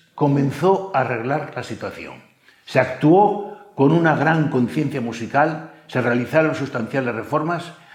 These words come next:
tratando de sacar a la música del ostracismo social que padecía. No se olviden que en el gobierno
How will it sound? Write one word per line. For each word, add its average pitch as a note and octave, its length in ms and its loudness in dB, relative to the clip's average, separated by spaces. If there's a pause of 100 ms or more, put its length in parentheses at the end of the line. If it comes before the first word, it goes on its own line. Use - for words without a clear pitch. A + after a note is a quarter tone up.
(140)
tratando F3+ 520 4
de D#3+ 100 2
sacar D#3+ 720 0
a C3 100 4
la C3+ 140 0
música E3 480 -2
del A#2+ 260 -4
ostracismo A#2 1040 -6
social C#3 480 -2
que A#2 100 -6
padecía. G2 640 -10 (440)
No B2+ 120 0
se C3 120 2
olviden C3 520 2
que A#2 100 -6
en G#2 100 -4
el G2+ 80 -2
gobierno A2+ 720 0